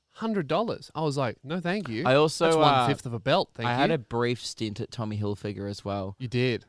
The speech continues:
Speaker 1: That was a
Speaker 2: Yeah.
Speaker 1: bit of a splash,
Speaker 2: Oh, I
Speaker 1: wasn't it? 'Cause that's, like,
Speaker 2: splashed
Speaker 1: the
Speaker 2: out.
Speaker 1: hundred dollar t-shirts too.
Speaker 2: Hundred dollar,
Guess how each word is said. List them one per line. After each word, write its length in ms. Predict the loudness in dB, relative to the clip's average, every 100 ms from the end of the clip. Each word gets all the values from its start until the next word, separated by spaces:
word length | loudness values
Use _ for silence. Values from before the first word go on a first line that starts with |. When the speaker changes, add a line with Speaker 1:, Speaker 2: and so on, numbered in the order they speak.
| -4
Speaker 1:
That 140 | 0
was 60 | 0
a 20 |
Speaker 2:
Yeah. 20 | 0
Speaker 1:
bit 100 | -4
of 80 | -6
a 40 |
splash, 360 | -10 -6 -4 0
Speaker 2:
Oh, 40 |
I 140 | 2 2
Speaker 1:
wasn't 100 | 0
it? 100 | 2
'Cause 80 |
that's, 200 | 4 4 2
like, 60 |
Speaker 2:
splashed 80 | 2
Speaker 1:
the 20 |
Speaker 2:
out. 60 | 0
Speaker 1:
hundred 220 | 0 0
dollar 180 | -2 -2
t-shirts 480 | -4 -6 -6 -10 -6
too. 240 | -4 -2
Speaker 2:
Hundred 240 | -2 -4 -4
dollar, 260 | -4 -4